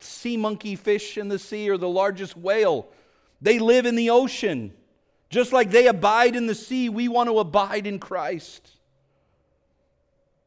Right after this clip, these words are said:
And just like a fish doesn't seek to be in the sky or on the shore because it's out of its element of the water, we don't want to live in the world and its sins. We don't want to, we don't want to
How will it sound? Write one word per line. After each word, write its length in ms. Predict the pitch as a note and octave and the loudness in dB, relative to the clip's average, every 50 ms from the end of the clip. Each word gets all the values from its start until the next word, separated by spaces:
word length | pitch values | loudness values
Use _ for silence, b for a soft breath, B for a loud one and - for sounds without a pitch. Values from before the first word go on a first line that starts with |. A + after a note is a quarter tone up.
| _ _ - | _ _ -18
And 140 | B2 A#2 | -16 -14
just 180 | A#2 D3 C#3+ - | -14 -14 -8 -6
like 140 | D#3+ C#3 C3 | -6 -6 -6
a 60 | C3+ | -10
fish 360 | - - D#3+ D#3+ C#3+ - - | -10 -6 -6 -6 -6 -8 -8
doesn't 360 | - C3 C#3 C3 C#3 C#3 - | -6 -6 -6 -4 -6 -10 -10
seek 380 | - - - D#3 C#3+ C#3 C#3 _ | -12 -12 -8 -8 -8 -8 -10 _
to 100 | - C3+ | -12 -12
be 180 | A#2 C3 C#3+ D3 | -8 -8 -8 -6
in 140 | C#3+ C#3 C3+ | -6 -6 -6
the 80 | C3+ | -8
sky 640 | B2+ - - - B2+ B2 C3 C#3 C3 B2 A#2 A#2+ B2 - b b b b b b b b b b b b _ _ _ _ _ - | -10 -12 -12 -8 -6 -4 -4 -2 -2 -4 -4 -6 -8 -14 b b b b b b b b b b b b _ _ _ _ _ -8
or 200 | - C3 C3+ C#3+ | -6 -4 -4 -4
on 160 | C#3+ C#3 C3+ | -4 -4 -6
the 60 | B2+ | -8
shore 680 | B2+ - - - D3+ C#3+ C3+ B2 A#2+ A2+ G#2+ G#2+ G#2 - _ _ _ | -8 -10 -10 -8 -6 -4 -4 -2 -2 -2 -2 -4 -8 -14 _ _ _
because 280 | - A#2+ - D3 B2 | -16 -6 -6 -6 -6
it's 160 | B2 A2+ - - - | -6 -12 -14 -16 -16
out 240 | - - C#3+ D3+ C3+ | -16 -10 -10 -6 -6
of 120 | C3 B2 | -6 -6
its 200 | B2 A#2 - - - - | -8 -10 -10 -14 -8 -6
element 500 | C#3+ C#3+ C#3 C#3+ C3+ B2 B2+ C3 B2+ C3+ | -6 -4 -4 -4 -4 -4 -6 -6 -8 -10
of 120 | B2+ A2 | -12 -10
the 100 | B2 A#2+ | -10 -10
water, 680 | G#2+ G#2+ A#2 C3 C#3 C#3+ C#3 C3 B2 A2 G2+ F#2+ F2+ _ _ _ _ _ _ _ _ _ _ _ _ _ _ _ _ _ _ _ _ _ _ _ _ _ _ _ _ _ _ _ C3 | -10 -8 -6 -4 -4 -4 -4 -4 -6 -8 -10 -12 -16 _ _ _ _ _ _ _ _ _ _ _ _ _ _ _ _ _ _ _ _ _ _ _ _ _ _ _ _ _ _ _ -8
we 140 | C#3 D#3+ E3+ | -4 -2 -2
don't 160 | E3+ E3 D#3 | -2 -2 -2
want 140 | D3 D3 C#3+ | -2 -4 -2
to 80 | C3+ | -2
live 260 | C3 D3 D#3+ D#3+ C#3+ | 0 0 0 0 0
in 60 | C#3+ C3 | -2 -4
the 80 | B2 | -4
world 500 | A#2 C3 D#3 E3 E3 D#3+ D3+ D3 C#3+ C3 | 0 2 2 4 4 4 4 4 2 0
and 100 | C#3 C3+ | -4 -6
its 140 | C3+ C3 - | -6 -8 -10
sins. 600 | - - - F3+ F3 C#3+ F#3 F3+ E3 D#3 C#3 C3 | -18 -14 -10 -6 -4 -4 -4 -4 -4 -8 -10 -8
We 140 | D3 D3+ D#3 | -8 -6 -4
don't 220 | D#3+ D#3+ D#3+ D#3 C3 | -2 -2 -4 -4 -6
want 200 | C#3+ D3+ D3+ D3 | -6 -6 -4 -4
to, 160 | C#3 C3+ C3 B B B B B B | -6 -6 -8 B B B B B B
we 120 | D#3 E3+ | -2 0
don't 160 | F#3+ F#3 E3+ | 0 0 -2
want 200 | E3 E3 E3 D#3+ | -2 -2 -2 0
to 120 | D3+ C#3+ | -2 -2